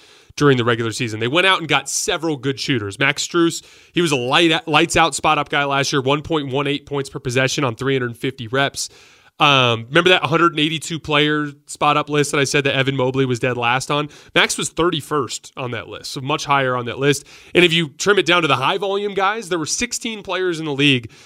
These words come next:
who got at least two hundred, excuse me, at least three hundred and fifty spot-up looks. Max was second on that list. So among the high, high-volume spot-up guys, there were sixteen of them. He finished second. That's significant. Um, and I think he's a really good fit defensively. He's six-foot-five, two hundred fifteen pounds. He's got good size. He competes, and he'll help you with the dirty work.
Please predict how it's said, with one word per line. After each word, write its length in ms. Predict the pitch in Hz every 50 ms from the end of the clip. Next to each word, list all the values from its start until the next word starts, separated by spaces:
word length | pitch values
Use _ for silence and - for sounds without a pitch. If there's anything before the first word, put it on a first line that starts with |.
| - _ _
who 80 | - 151
got 200 | 139 151 151 151
at 60 | 120
least 200 | 143 147 139 -
two 200 | - - 180 165
hundred, 260 | 160 170 160 156 143 - -
excuse 260 | 151 - - 156 143
me, 160 | 143 123 120
at 140 | - 147 143
least 280 | 151 160 139 - - _
three 280 | - 139 151 180 180
hundred 280 | 151 156 143 131 131 123
and 140 | 120 117 113
fifty 240 | 139 127 - 123
spot-up 380 | 113 - - 147 143 139 127 -
looks. 260 | 127 123 113 - - - - - - - _
Max 260 | 156 170 233 240 -
was 160 | - 208 139 -
second 420 | - - 196 208 - - 127 127 -
on 100 | 131 127
that 140 | 120 104 -
list. 280 | 123 135 123 117 -
So 120 | - 170 147
among 240 | 139 156 180 196
the 100 | 185 156
high, 220 | 123 135 151 160 165
high-volume 540 | 160 165 165 160 139 151 151 147 143 139 131
spot-up 340 | - - 156 165 170 139
guys, 320 | 127 127 117 113 113 104 - - - - _ _ _ _ _
there 100 | 147 147
were 60 | 131
sixteen 420 | - - 180 - - - 180 190
of 60 | 180 131
them. 100 | 123 127
He 80 | 151
finished 260 | 156 - 156 120 -
second. 340 | - 175 175 180 - 107 -
That's 200 | - 127 139 -
significant. 640 | - - 131 117 143 147 - - - - 107 92 - _ _ _ _ _ _ _ _
Um, 420 | - 165 151 143 135 127 120 123 120 -
and 100 | 180 196
I 80 | 196
think 120 | 196 226 202
he's 100 | 208 175
a 60 | 190
really 160 | 202 208 196
good 160 | - 202 202
fit 160 | - 202 190
defensively. 500 | 196 185 - 196 202 190 - 151 131 127
He's 140 | 117 110 -
six-foot-five, 760 | - 160 156 - - 180 160 - - 151 147 151 151 151 143
two 120 | - -
hundred 220 | 147 147 147 147 139
fifteen 380 | - 151 - - - 156 147
pounds. 320 | 135 143 135 131 131 131 131
He's 80 | 123
got 160 | 120 123 113 110
good 220 | 110 127 139 131
size. 320 | - 139 127 127 131 131
He 80 | 120 123
competes, 580 | - - 120 107 _ - - 160 151 147 - 143
and 60 | 120
he'll 140 | 117 110 104
help 260 | 123 139 147 139 -
you 120 | 139 135
with 120 | 127 127 -
the 80 | -
dirty 280 | 117 117 127 120 110 107
work. 320 | 101 101 98 - - -